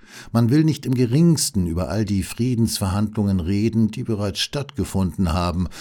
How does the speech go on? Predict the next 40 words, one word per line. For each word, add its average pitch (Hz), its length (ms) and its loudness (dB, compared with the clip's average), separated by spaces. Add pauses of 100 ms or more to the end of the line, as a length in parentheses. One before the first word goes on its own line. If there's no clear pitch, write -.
(140)
und - 160 -4
die 104 60 0
man 92 180 2
bewusst 87 560 2
und 120 240 0
vorsätzlich 90 920 -4
gegen 95 240 -2
die 101 180 -2
Wand - 340 -8
hat - 180 -12
fahren - 380 -8
lassen. 73 440 -8 (100)
Das - 260 -8
würde 98 240 0
das 90 220 -4
Bild 107 300 2
des - 220 -2
kriegslüsternden 101 1160 -2
Putin 78 600 -4
nur 110 240 0
stören. - 640 -8 (640)
Das 135 220 0
ist - 200 -2
ganz 127 300 0
und 101 240 -2
gar 101 220 2
nicht 92 400 -2
gedankenlos, 69 1080 -6
denn 78 240 -4
die 73 160 -6
Rednerinnenliste 92 1300 0
für - 100 -8
die 76 140 -4
Friedensdemonstration 101 1300 -2
in 104 160 0
Frankfurt 110 600 -4
hat - 140 -8
es 110 140 -6
in 147 240 -4
sich. - 440 -10